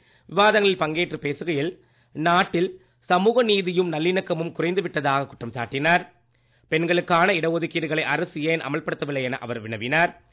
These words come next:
பெண்கள் மற்றும் அட்டவணை பிரிவினருக்கு எதிரான வன்முறைகள் அதிகரித்து வருவதாகவும், மணிப்பூர் வன்முறையின் போது மக்களுக்கு பாதுகாப்பு அளிக்க அரசு தவறிவிட்டதாகவும் அவர் குற்றம் சாட்டினார்.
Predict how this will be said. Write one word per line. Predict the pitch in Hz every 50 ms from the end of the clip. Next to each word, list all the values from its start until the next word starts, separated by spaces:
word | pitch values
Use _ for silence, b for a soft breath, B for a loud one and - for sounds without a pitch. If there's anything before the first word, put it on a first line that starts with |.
| b b b b b
பெண்கள் | - 170 170 170 170 175 175
மற்றும் | 160 160 - - - 156 202 202
அட்டவணை | - 143 147 - - 170 175 175 170
பிரிவினருக்கு | - 147 160 151 156 156 151 147 143 - 151
எதிரான | 135 139 147 147 151 151 156 165
வன்முறைகள் | 135 131 135 143 147 147 151 135 147 143
அதிகரித்து | - 127 131 151 151 170 151 - 123 127
வருவதாகவும், | 123 120 123 131 131 131 131 156 143 117 131 - - _ _ _ _ _ _ _ _ _ _ -
மணிப்பூர் | 151 175 180 196 240 233 - 254 247 214
வன்முறையின் | 196 185 185 185 196 196 185 185 180 151
போது | 156 160 170 190
மக்களுக்கு | 190 165 151 - - 202 190 190 - -
பாதுகாப்பு | - 156 147 156 160 180 - 185 185 - 165 -
அளிக்க | 127 143 151 - - 160
அரசு | 139 143 160 156 156
தவறிவிட்டதாகவும் | - 143 135 156 165 160 151 165 135 143 139 131 120 123
அவர் | 92 113 113 113
குற்றம் | - 107 - 123 113
சாட்டினார். | 113 113 113 98 123 135 156 165 175 165